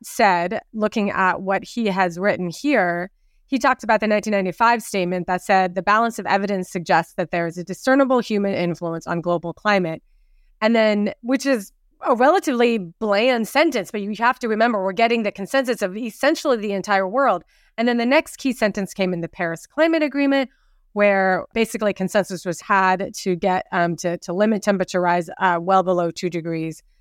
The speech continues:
Celsius. That also seems,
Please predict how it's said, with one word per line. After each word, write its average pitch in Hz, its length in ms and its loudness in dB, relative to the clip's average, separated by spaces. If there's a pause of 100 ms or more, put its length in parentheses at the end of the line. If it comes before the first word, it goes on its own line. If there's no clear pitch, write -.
(160)
Celsius. 247 760 2 (220)
That 262 160 4
also 240 380 0
seems, 208 600 -2